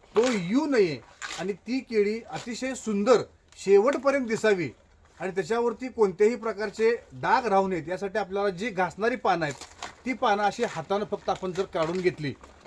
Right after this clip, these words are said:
तर निश्चितपणे काय आहे की आपल्याला चांगल्या प्रकारे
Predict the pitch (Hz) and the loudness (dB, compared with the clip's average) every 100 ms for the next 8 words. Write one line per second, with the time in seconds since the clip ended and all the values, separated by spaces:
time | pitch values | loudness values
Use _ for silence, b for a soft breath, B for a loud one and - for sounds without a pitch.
0 | - 185 175 180 - 202 208 196 185 165 | -6 -4 -2 -6 -6 -8 -2 -2 -2 -4
1 | 170 175 139 156 165 - 151 143 147 127 | -4 -6 -4 -4 -4 -4 -4 -4 -6 -6
2 | 156 190 | -2 -2